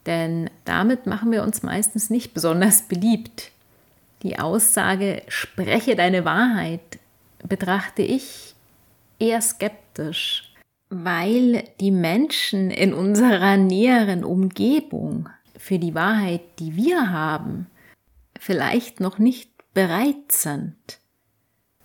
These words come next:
Hier sollten wir eher behutsam vorgehen, mit unserer Wahrnehmung bei uns bleiben,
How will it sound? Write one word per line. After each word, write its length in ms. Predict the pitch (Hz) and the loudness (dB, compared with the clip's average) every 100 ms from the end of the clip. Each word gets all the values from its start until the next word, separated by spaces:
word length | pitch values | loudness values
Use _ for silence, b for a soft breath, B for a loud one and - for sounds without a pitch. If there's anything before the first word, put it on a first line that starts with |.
| - | -20
Hier 520 | - 226 254 285 - - | -10 0 0 0 -4 -4
sollten 680 | - 202 190 220 - 208 | -2 -2 -4 -6 -2 0
wir 240 | 190 185 - | 0 -4 -4
eher 600 | 175 190 180 175 175 175 _ - | -4 -2 -2 -4 -6 -10 _ -2
behutsam 720 | 208 254 359 359 165 151 160 | -2 0 -2 -2 -4 -6 -10
vorgehen, 840 | - 165 165 160 160 147 104 - _ _ _ _ _ _ 185 | -8 -6 -6 -6 -8 -10 -10 -12 _ _ _ _ _ _ -8
mit 140 | 175 | -4
unserer 460 | 180 175 175 156 156 | -2 -2 -2 -4 -6
Wahrnehmung 560 | 143 196 220 190 185 | -4 0 2 0 -2
bei 180 | 170 147 | -4 -4
uns 300 | 170 247 - | -2 0 0
bleiben, 720 | - 233 226 247 247 240 254 | -4 -6 -4 -4 -2 -2 -4